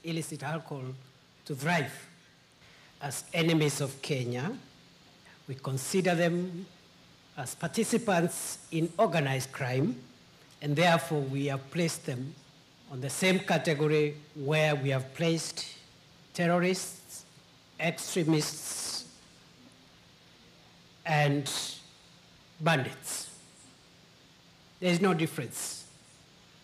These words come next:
Even as we wait for the other interventions that are critically important for the sustainability of this war, we'll go hard the same way we've gone hard on terrorism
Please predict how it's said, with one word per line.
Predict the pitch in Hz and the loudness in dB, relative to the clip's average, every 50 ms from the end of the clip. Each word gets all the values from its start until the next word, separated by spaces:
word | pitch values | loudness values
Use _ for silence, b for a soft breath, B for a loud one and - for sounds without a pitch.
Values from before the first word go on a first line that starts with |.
| - - - - - - - - - B B B B B | -20 -20 -20 -20 -20 -20 -20 -20 -20 B B B B B
Even | 190 190 240 247 226 | -2 2 2 4 4
as | 214 196 185 - | 4 2 2 4
we | 202 190 190 | 4 4 4
wait | 175 196 208 202 202 | 6 4 4 2 2
for | - 196 175 | 0 0 0
the | 156 165 165 | 2 4 4
other | 170 175 170 180 | 4 4 4 4
interventions | 170 160 156 147 - 160 147 180 190 190 190 190 - 156 120 117 - - - - | 2 2 2 0 -2 0 2 4 4 4 2 2 0 -4 -4 -4 -8 -10 -10 -6
that | 151 135 135 - | -8 -8 -6 -6
are | 135 135 139 135 - | -6 -4 -6 -6 -6
critically | - 180 175 170 - - 175 160 147 147 | -4 -4 -2 -2 -2 -2 0 2 2 4
important | 143 143 143 - 175 170 175 - 196 202 208 202 | 2 0 0 -2 -2 -2 0 0 0 0 0 -2
for | - 175 151 | -2 -4 -2
the | 147 | -2
sustainability | 143 - - 156 139 - - - 160 156 160 147 143 190 214 196 185 190 - - 151 | -2 -2 -2 -4 -4 -4 -2 -2 0 0 0 2 4 6 6 6 6 4 4 2 0
of | 139 131 127 | 0 0 -2
this | - 151 151 143 - - - - - - - - - | -2 -2 -2 -2 -2 -4 -8 -8 -10 -14 -20 -20 -14
war, | - 131 139 156 165 156 131 120 123 - - - - - - - - - - - - - - - - - - - - - - - - - - | -8 -2 2 4 6 6 4 4 0 -4 -8 -12 -20 -20 -20 -20 -20 -20 -20 -20 -20 -20 -20 -20 -20 -20 -20 -20 -20 -20 -20 -20 -20 -14 -6
we'll | 151 156 165 165 | -2 0 0 2
go | 151 160 185 180 170 | 2 2 2 2 2
hard | - - 180 185 160 127 - - - - - - - - - | 0 0 -2 -2 0 -2 -4 -8 -12 -14 -16 -16 -20 -20 -12
the | 139 139 | -10 -8
same | - - - 165 160 156 | -6 0 2 2 4 4
way | 156 160 156 | 4 2 2
we've | 151 147 143 139 139 | 2 0 -2 -2 -2
gone | - 165 160 160 156 151 151 - - - - - - | 0 0 2 2 2 0 -4 -6 -16 -20 -20 -18 -8
hard | - 214 202 151 120 107 - - - - - - - - B B B B B B B B - | -4 -2 -2 -2 -2 -6 -10 -14 -16 -16 -16 -18 -20 -20 B B B B B B B B -12
on | - 143 131 135 131 - | -6 -4 -4 -4 -4 -2
terrorism | - 190 175 175 156 143 135 113 107 117 117 120 123 143 | 0 2 2 4 2 2 0 -2 -4 -8 -8 -8 -8 -10